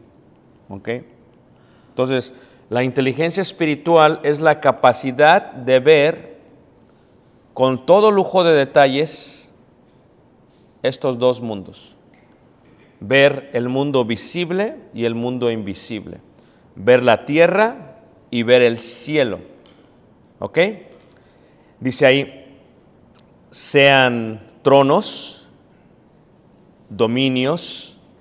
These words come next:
principados, potestades". Todo, o sea, el mundo visible e invisible,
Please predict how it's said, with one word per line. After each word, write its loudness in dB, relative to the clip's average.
principados, 0
potestades". 2
Todo, 4
o -10
sea, 0
el 2
mundo -4
visible -4
e 2
invisible, -6